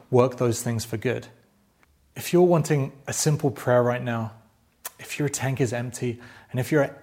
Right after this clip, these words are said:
engine's running on fumes because of that old self, I'd invite you to read Psalm fifty-one again. From verse ten,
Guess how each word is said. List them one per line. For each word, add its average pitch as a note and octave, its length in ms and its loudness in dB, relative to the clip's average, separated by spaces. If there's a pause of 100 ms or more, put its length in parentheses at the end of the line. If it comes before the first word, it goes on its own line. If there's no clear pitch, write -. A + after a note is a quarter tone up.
(140)
engine's C3+ 480 0
running B2+ 280 2
on A2+ 160 2
fumes A#2+ 560 -4
because A#2 280 -4
of A#2+ 60 -2
that A#2 160 -2
old A#2+ 240 -6
self, A2+ 380 -4 (580)
I'd C#3 140 0
invite E3 420 2
you G3+ 80 2
to E3+ 100 0
read C3 280 0
Psalm D3 400 -2
fifty-one A#2 880 -4
again. G#2 420 -12 (300)
From B2+ 200 -2
verse B2 380 0
ten, A#2+ 440 0